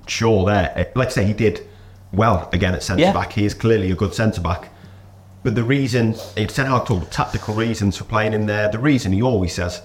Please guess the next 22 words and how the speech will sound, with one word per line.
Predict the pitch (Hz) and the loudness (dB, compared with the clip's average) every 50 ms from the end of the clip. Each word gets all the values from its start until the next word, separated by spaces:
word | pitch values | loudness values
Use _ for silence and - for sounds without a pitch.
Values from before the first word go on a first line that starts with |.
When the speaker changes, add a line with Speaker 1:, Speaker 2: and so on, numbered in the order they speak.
| - - - - - - | -18 -20 -20 -20 -20 -20
Speaker 1:
for | - - | -8 -2
playing | 120 120 107 104 | 0 2 2 2
a | 98 | 2
left | 95 92 - - | 2 2 0 0
footer | 107 - - 98 | -2 -2 0 2
there | 92 95 95 92 80 | 2 2 4 2 2
is | 85 - | 0 0
to | - | 0
help | 92 - 101 104 92 - - | 0 0 0 0 0 0 -2
with | 92 - - | -2 -2 0
build-up. | - 98 101 101 90 87 85 - - - - - - - - - - - | 0 2 2 2 2 0 0 -2 -4 -10 -18 -20 -20 -20 -20 -18 -14 -6
There | 98 92 113 110 | -2 0 0 0
was | 110 120 120 117 117 110 | 0 0 -2 0 0 2
no | 107 107 | 2 2
build-up. | 107 110 107 107 107 90 82 82 - - - | 2 2 2 2 2 0 0 -4 -6 -6 -4
Onana | 101 107 110 113 110 107 107 92 | 0 2 2 4 2 2 0 0
just | - 101 - - | -2 -4 -4 -2
smashed | - 117 104 98 - - - - - | -2 0 0 -2 -2 -6 -12 -10 -6
every | - 107 92 - 107 101 | -6 -6 -4 -2 -2 0
goal | 101 104 92 95 | 2 2 2 4
Speaker 2:
Yeah. | 117 110 | 2 2
Speaker 1:
kick | - 98 98 - - | 2 0 -2 -4 -8